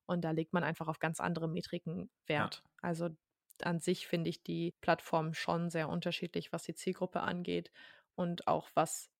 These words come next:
Speaker 1: den Businessaufbau einfach
Speaker 2: Ja.
Speaker 1: angeht. Auf Instagram hat man einfach viel mehr Möglichkeiten, auch in den Austausch mit der Community zu gehen, finde ich.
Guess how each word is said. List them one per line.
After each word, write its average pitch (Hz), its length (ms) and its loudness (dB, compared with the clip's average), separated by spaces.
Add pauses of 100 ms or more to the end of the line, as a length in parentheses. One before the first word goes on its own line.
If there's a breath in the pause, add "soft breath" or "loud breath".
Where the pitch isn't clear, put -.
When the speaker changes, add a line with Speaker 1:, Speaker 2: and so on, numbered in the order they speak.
Speaker 1:
den 160 260 -4 (100)
Businessaufbau 165 800 2
einfach 165 420 -2
Speaker 2:
Ja. 160 180 -2
Speaker 1:
angeht. 147 220 -4
Auf - 160 -6
Instagram 170 460 -2
hat 160 140 -6
man 170 120 0
einfach 165 280 -4
viel 170 260 0
mehr 170 180 0
Möglichkeiten, 170 840 -2 (340 loud breath)
auch 170 140 4
in 185 100 2
den 165 140 2
Austausch 151 380 0
mit 180 140 0
der 170 100 0
Community 160 500 -6
zu 175 160 -6
gehen, 170 220 -4
finde - 280 -6
ich. - 180 -12